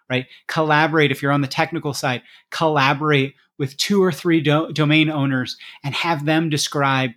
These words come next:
what a data product is to them and why it matters, right? Put out content on this because it's really necessary, and it's really necessary as we bring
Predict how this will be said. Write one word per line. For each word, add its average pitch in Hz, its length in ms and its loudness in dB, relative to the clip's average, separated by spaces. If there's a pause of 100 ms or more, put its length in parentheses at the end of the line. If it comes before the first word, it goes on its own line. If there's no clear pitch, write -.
(400)
what 160 460 0
a 170 60 4
data 156 260 2
product 139 400 -2
is 139 160 0
to - 140 -6
them 131 260 0
and 120 140 -4
why 123 240 0
it 120 180 -8
matters, 127 680 -12
right? 131 220 -6 (380)
Put 214 400 0
out 165 340 0
content 156 640 0
on 123 220 -2
this 123 180 -8
because 139 300 -4
it's - 200 -6
really 175 460 2
necessary, 139 840 0
and 139 80 -8
it's 139 200 -10
really 190 280 2
necessary 147 680 0
as 135 200 -6
we 143 80 -4
bring 143 400 -2